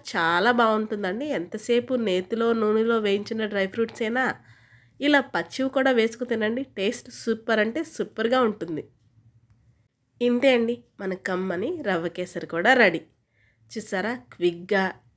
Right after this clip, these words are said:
తక్కువ టైంలో, తక్కువ అంట్లతో క్విక్‌గా ఎలా మూడు ప్రసాదాలు చేసేసుకున్నామో. నచ్చిందండి మీకు ఈ వీడియో?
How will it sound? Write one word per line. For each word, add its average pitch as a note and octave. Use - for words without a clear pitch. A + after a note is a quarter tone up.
తక్కువ E4
టైంలో, G#3
తక్కువ G#3
అంట్లతో G#3+
క్విక్‌గా F#3+
ఎలా F3
మూడు A3
ప్రసాదాలు A3+
చేసేసుకున్నామో. G#3+
నచ్చిందండి D4
మీకు C4+
ఈ A#3
వీడియో? A#3